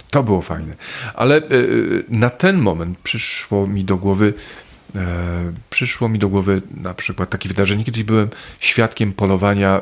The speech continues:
bielików na, e, gęsi. To było takie, em, to było takie polowanie treningowe.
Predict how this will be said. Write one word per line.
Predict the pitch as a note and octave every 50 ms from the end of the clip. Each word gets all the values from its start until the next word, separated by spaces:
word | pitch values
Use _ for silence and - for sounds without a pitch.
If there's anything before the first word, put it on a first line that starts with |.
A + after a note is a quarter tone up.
| -
bielików | G#2 F2+ - F#2 F2 E2+ G2 F#2+ - - F#2 - - -
na, | F#2 F2 F2 F2 F2 E2+ E2+ F2 - - -
e, | F2 F2 E2 E2 D#2+ D#2 - -
gęsi. | - G2+ F#2+ E2 D#2 - - G2 G2 - _ - - - - - - _ - -
To | - A2+ G#2+
było | G2+ G#2 G2+ G#2 A2 A#2 A2+ A2 G#2+ G#2+ G#2+ G#2 G#2 G2+ G2+ - A2+ - -
takie, | - G#2+ G2 F#2+ - - - - - - - G2+ F#2+ F#2+ F#2 F#2 D#2+ - - -
em, | G2 F#2 F2+ F2+ F2 F2 E2+ E2+ E2+ E2+ D#2+ -
to | - A2
było | A2+ A2+
takie | G#2 G#2+ G2 - -
polowanie | - G2+ G2 G2 G2 G2+ G2 F#2+ F#2+ F#2+ F#2 F2+ F2+ G2+ _ _ _ _ _ _ _ _ _ - - _ -
treningowe. | - - A2+ G#2+ G#2+ G#2 G#2 G#2+ G2+ G2+ G2 F2 D#2+ -